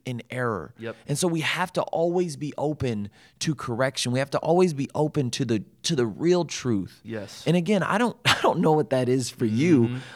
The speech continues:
Speaker 1: on YouTube or, or,
Speaker 2: Mm-hmm.
Speaker 1: or as you're listening, but, like,
Speaker 2: Yeah.
Speaker 1: just take a hard look at where is my heart?
Speaker 2: Yeah.
Speaker 1: Where's my heart? And it's possible. It's
Speaker 2: Yeah.
Speaker 1: possible for us to be deceived.
Speaker 2: It is. And I'll, I'll say this one last thing, and, and I know we gotta hop off, but about,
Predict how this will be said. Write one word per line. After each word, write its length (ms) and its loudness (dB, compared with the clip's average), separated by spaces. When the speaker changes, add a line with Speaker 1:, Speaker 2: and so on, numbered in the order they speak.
Speaker 1:
on 180 6
YouTube 520 4
or, 220 4
or, 200 6
Speaker 2:
Mm-hmm. 80 8
Speaker 1:
or 180 6
as 240 2
you're 80 0
listening, 460 -2
but, 120 0
like, 200 -4
Speaker 2:
Yeah. 60 -8
Speaker 1:
just 240 -2
take 220 -4
a 40 -6
hard 380 -2
look 260 -4
at 140 -2
where 320 0
is 160 -2
my 140 -2
heart? 600 -4
Speaker 2:
Yeah. 240 -10
Speaker 1:
Where's 240 -4
my 140 -4
heart? 400 -4
And 100 0
it's 100 -6
possible. 640 -6
It's 160 -2
Speaker 2:
Yeah. 80 -8
Speaker 1:
possible 440 -2
for 180 -4
us 140 -4
to 100 -8
be 160 -2
deceived. 580 -8
Speaker 2:
It 140 -8
is. 360 -2
And 140 -4
I'll, 260 -2
I'll 180 -2
say 200 0
this 240 -2
one 220 -2
last 300 -4
thing, 200 -2
and, 160 -4
and 180 -2
I 120 0
know 160 2
we 100 0
gotta 280 -2
hop 260 -2
off, 640 -6
but 180 -2
about, 560 4